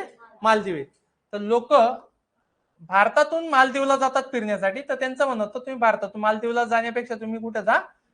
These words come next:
लक्षद्वीपला, कारण की दोघी ठिकाणी सारखंच पर्यटन त्या ठिकाणी आहे. तुम्हाला इथं भरपूर सारे बेट या ठिकाणी तुम्हाला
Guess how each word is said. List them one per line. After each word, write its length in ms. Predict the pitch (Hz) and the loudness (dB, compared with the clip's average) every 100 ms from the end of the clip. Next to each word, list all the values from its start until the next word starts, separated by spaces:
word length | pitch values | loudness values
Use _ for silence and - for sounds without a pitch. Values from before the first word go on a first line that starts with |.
| - | 2
लक्षद्वीपला, 480 | 254 247 214 156 156 | 2 4 0 -4 -4
कारण 240 | 190 196 | 0 -2
की 100 | 214 | -2
दोघी 300 | 208 226 247 | -4 -4 -4
ठिकाणी 340 | 233 214 202 254 370 _ _ _ | -6 -4 -4 -4 -8 _ _ _
सारखंच 540 | - 240 226 226 269 - | 4 6 6 4 0 4
पर्यटन 400 | 240 233 233 233 | 4 4 2 0
त्या 100 | 226 | -2
ठिकाणी 320 | 190 185 220 | -2 -6 -6
आहे. 280 | 269 170 131 | -4 -4 -6
तुम्हाला 400 | - 202 214 214 | -14 -10 -6 -6
इथं 160 | 226 | -4
भरपूर 320 | 214 202 220 | -4 -4 -6
सारे 220 | 226 202 185 | -2 -2 -2
बेट 220 | 185 190 | -4 -2
या 100 | 202 | -2
ठिकाणी 280 | 196 175 165 | -4 -10 -10
तुम्हाला 400 | 180 190 320 | -4 2 2